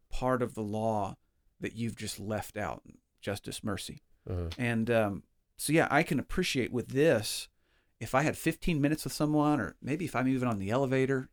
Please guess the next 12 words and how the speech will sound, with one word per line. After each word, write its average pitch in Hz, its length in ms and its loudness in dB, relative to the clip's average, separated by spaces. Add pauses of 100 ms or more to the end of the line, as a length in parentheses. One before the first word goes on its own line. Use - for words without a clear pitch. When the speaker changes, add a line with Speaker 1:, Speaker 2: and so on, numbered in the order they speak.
Speaker 1:
you 113 100 -4
know, 107 220 -2
Speaker 2:
Yeah. 107 120 2 (180)
Speaker 1:
I'm 143 180 0
not 165 240 2
gonna 160 380 4 (420)
start - 500 6 (480)
what 123 240 4
I 123 120 6
believe 110 640 0
with 117 200 -6
my, 98 360 -4